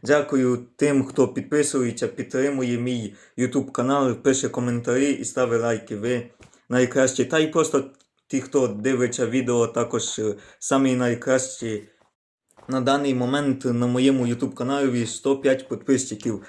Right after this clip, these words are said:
Побачимо, скільки підписчиків буде ровно через год. Я думаю, вам також буде цікаво, як і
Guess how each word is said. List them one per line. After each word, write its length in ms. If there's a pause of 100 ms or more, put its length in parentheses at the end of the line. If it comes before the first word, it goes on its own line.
(140)
Побачимо, 500
скільки 600
підписчиків 680
буде 380 (200)
ровно 300
через 360
год. 420 (580)
Я 100
думаю, 280
вам 180
також 280
буде 420
цікаво, 500
як 340
і 340